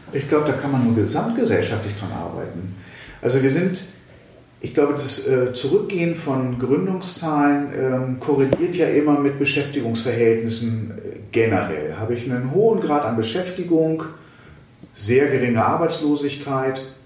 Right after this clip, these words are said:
breit gefächertes, gutes Jobangebot für gut qualifizierte Menschen, dann ist der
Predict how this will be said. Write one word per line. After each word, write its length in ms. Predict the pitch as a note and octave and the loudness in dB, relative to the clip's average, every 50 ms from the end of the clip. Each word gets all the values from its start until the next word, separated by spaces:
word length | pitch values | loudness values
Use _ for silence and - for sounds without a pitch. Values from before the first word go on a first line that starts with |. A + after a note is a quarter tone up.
| _ _ _ _ - - - - - - - - - - - - - - - - - - - - - | _ _ _ _ -20 -20 -20 -20 -20 -20 -20 -20 -20 -20 -20 -20 -20 -20 -20 -20 -20 -20 -20 -20 -10
breit 360 | - F2+ F2+ G2+ A2+ B2 - - | -8 -6 -2 0 0 0 0 0
gefächertes, 640 | - - - C3 A2+ A2 A#2+ A2 G#2+ G#2+ G#2 - - | -2 -2 0 2 2 2 0 -2 -4 -4 -4 -6 -4
gutes 400 | B2+ D3+ G3 - A#3 - - - | -4 -4 -2 -2 -2 -2 0 2
Jobangebot 720 | D3+ D3+ D3+ - - C#3+ C#3 C3 A#2+ A#2 A#2+ A#2 A#2+ A#2 - | 2 2 4 2 0 0 0 -2 -2 0 0 0 0 0 -2
für 180 | - - A2 | -4 -4 -4
gut 260 | G#2 G2+ C3 D#3+ D3+ - | -4 -2 -4 -4 -4 -4
qualifizierte 680 | - C#3+ B2+ B2+ B2 - B2 - - - A#2 A2+ G#2+ | -2 0 0 0 0 -2 -6 -6 -4 -4 -4 -2 -2
Menschen, 640 | G2+ G#2+ A#2+ D3+ F3+ F3+ - D#3+ D#3 D3+ D#3 D#3 - - - - - - - - - - - - - - - - - - - - - | -2 -2 -2 -2 -4 -4 -4 -6 -4 -6 -6 -8 -10 -12 -16 -18 -20 -20 -20 -20 -20 -20 -20 -20 -20 -20 -20 -20 -20 -20 -20 -12 -2
dann 200 | - B2 B2+ C3+ - | 0 0 2 2 2
ist 280 | C3 - - - - | 0 0 0 0 0
der 480 | A#2+ A2 G#2+ G#2+ G#2+ G#2 G#2 G#2 G#2 | 2 2 4 2 2 2 2 0 0